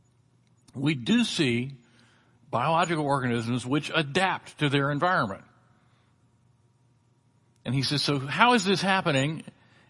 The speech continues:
and, and what is the explanation for why it happens?"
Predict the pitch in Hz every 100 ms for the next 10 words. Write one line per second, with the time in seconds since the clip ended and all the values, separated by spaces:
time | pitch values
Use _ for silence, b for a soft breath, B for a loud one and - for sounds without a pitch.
0 | b 139 151 147 - 139 147 147 175 185
1 | 175 156 156 147 - - 147 151 175 170
2 | 113 92 143 - _ _ _ - 151 156
3 | 202 208 147 104 90 95 - -